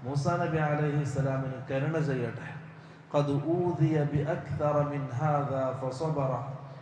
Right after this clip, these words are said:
ഇതിനേക്കാൾ അധികമായി മൂസാ നബി അലൈഹി സ്വലാം പീഡിപ്പിക്കപ്പെട്ടു, പ്രയാസപ്പെടുത്തപ്പെട്ടു. ഫസബറ.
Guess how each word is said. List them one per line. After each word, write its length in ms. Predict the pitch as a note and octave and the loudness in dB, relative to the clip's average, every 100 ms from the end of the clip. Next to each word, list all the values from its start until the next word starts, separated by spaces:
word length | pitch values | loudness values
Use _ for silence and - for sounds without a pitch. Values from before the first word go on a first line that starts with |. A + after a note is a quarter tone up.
| - | -8
ഇതിനേക്കാൾ 840 | A#2+ C#3 D#3+ E3+ D#3 D#3+ E3 F3+ E3 | 0 2 2 0 0 4 6 6 4
അധികമായി 680 | D#3 D#3 D#3+ D3+ C#3 C3+ - - - - | 4 4 4 4 2 0 -2 -6 -10 -8
മൂസാ 260 | C3 C3+ D3+ | -6 0 2
നബി 200 | D3+ C#3+ | 2 2
അലൈഹി 500 | C#3+ C#3 D3 C#3+ C#3 | 2 2 2 2 2
സ്വലാം 540 | - C#3 C#3 D#3+ F3+ - - - | 2 0 2 0 0 -6 -10 -6
പീഡിപ്പിക്കപ്പെട്ടു, 880 | - D3 E3 D#3+ D3 C#3+ C#3 - C3+ | 0 2 2 4 4 4 2 2 2
പ്രയാസപ്പെടുത്തപ്പെട്ടു. 1400 | - - C3+ D#3+ F3 F#3 - C#3+ C3 C3+ - - A2+ A2 - - | 2 2 4 4 4 2 0 0 2 0 2 2 2 0 -4 -6
ഫസബറ. 840 | A#2+ A#2 - C#3 B2+ A#2 A2+ A2+ - | -6 -6 -2 0 2 0 -2 -4 -8